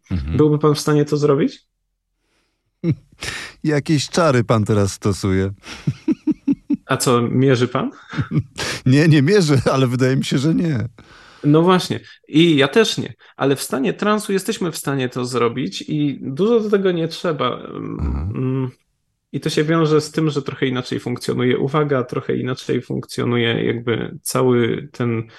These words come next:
Speaker 2: e, ca-, wszystkie te obszary mózgu, które są za to odpowiedzialne.
Speaker 1: Mhm.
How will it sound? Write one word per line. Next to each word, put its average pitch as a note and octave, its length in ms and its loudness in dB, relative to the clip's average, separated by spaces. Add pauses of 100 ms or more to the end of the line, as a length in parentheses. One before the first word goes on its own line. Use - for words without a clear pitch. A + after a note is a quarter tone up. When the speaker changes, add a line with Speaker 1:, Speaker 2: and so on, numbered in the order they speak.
(500)
Speaker 2:
e, - 40 -8 (680)
ca-, - 100 -6 (140)
wszystkie - 300 -2
te C3+ 100 4
obszary C3+ 280 0
mózgu, D3 280 0
które A#2+ 200 -2
są A#2 280 -2
za A#2 140 -2
to A#2 140 -2
odpowiedzialne. A#2+ 800 -4
Speaker 1:
Mhm. D2+ 380 -4